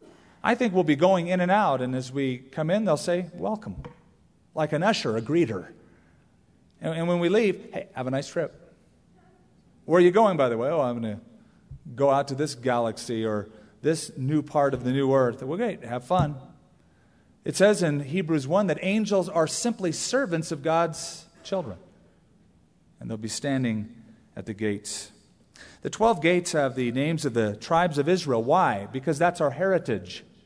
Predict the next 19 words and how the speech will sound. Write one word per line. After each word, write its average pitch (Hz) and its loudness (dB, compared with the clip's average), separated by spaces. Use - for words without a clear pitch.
That's 160 2
the 147 2
foundation 165 0
of 131 2
belief. 143 2
The 143 -2
Messianic 185 2
age 175 6
was 139 0
predicted 160 2
and 127 0
promised 160 0
to 175 2
Israel. 135 0
The 143 2
prophets 180 2
came 170 -2
from 160 0
Israel. 143 0